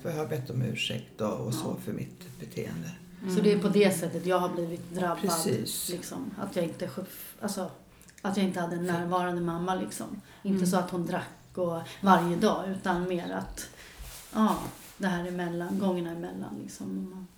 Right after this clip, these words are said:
Speaker 3: Mm.
Speaker 2: Mm. Ja, nej, och det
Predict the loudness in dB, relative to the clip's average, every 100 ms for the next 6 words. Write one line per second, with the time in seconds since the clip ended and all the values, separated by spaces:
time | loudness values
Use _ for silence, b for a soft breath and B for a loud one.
0 | -20 -8 -4 -4 -6 -8 -14 _ _ -8
1 | 0 2 2 2 -2 -8 -18 -20 B B
2 | B B B B B -12 -6 -2 0 -2
3 | -6 -2 0 0 0 0 0 -2 -4